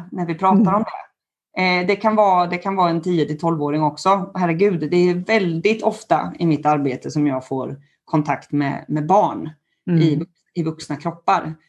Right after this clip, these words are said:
Speaker 2: Mm.
Speaker 1: Eh, och det är ju så här att, alltså många av de som kommer till mig också,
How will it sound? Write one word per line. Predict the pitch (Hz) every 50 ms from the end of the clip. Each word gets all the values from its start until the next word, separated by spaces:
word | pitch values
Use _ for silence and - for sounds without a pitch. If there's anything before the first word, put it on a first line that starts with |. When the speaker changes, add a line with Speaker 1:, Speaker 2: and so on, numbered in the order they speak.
| _ _ _ -
Speaker 2:
Mm. | 175 165 156
Speaker 1:
Eh, | 147 85 82 80 78 - -
och | 202 208
det | 196 233
är | 247 269 285 277
ju | 226
så | 226 226
här | 220 202 165
att, | 156 151 - - - _ _ _ _ _ _ _ _ _ _ _ _ _ _ _ _ _ -
alltså | - 233 233 226
många | 240 262 262 262 262 262
av | 311
de | 277 - 233 202
som | 202 185
kommer | 196 202 185 170 160 160
till | - 190
mig | 185 165 156 160 165
också, | 160 147 - - - 151 156 190 240 233 220